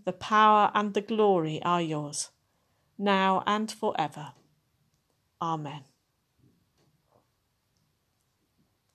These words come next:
In peace we will lie down and sleep.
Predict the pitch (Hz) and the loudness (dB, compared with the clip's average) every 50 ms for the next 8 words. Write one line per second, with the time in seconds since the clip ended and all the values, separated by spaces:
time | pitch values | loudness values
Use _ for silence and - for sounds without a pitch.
0 | _ _ _ _ _ _ _ _ _ _ _ _ _ _ _ _ _ _ _ _ | _ _ _ _ _ _ _ _ _ _ _ _ _ _ _ _ _ _ _ _
1 | _ _ _ _ _ _ _ _ _ _ _ _ _ _ _ _ _ _ - 208 | _ _ _ _ _ _ _ _ _ _ _ _ _ _ _ _ _ _ -6 -4
2 | 196 190 185 - 220 214 208 202 - - - - - 208 208 196 202 196 190 185 | -4 -4 -2 -2 -2 0 0 2 4 4 4 4 4 4 4 4 4 4 6 4
3 | 185 185 180 208 196 208 214 208 202 - - 196 196 196 - - - 170 175 170 | 4 4 2 -2 -2 -2 -4 -4 -6 -6 -4 -2 0 2 4 2 2 0 -4 -8
4 | 151 - _ | -8 -10 _